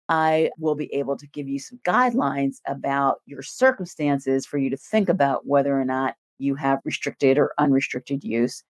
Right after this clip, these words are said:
with respect to any piece of intellectual property. So let's first talk about your sources of intellectual property. So where does the intellectual property that is in your business, flowing through your business, where does it come from?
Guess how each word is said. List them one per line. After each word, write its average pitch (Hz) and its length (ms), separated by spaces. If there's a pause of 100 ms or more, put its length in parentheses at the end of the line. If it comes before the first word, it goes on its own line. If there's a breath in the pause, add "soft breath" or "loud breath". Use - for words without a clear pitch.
(140)
with 185 160
respect 160 400
to - 140
any 135 400 (120)
piece - 440
of 139 160
intellectual - 580 (140)
property. - 340 (540)
So 170 380 (420)
let's 190 280
first 208 340
talk 151 300
about 143 440
your 156 140
sources - 680
of 160 200
intellectual 143 400
property. 139 420
So 185 300
where 156 380
does 190 340 (200)
the 160 340 (100)
intellectual 170 600
property 139 600 (240)
that 147 180
is 147 300
in 160 240
your 160 260
business, 139 460
flowing 147 340
through 143 140
your 139 120
business, 135 520
where 131 240
does 139 120
it - 120
come - 160
from? - 360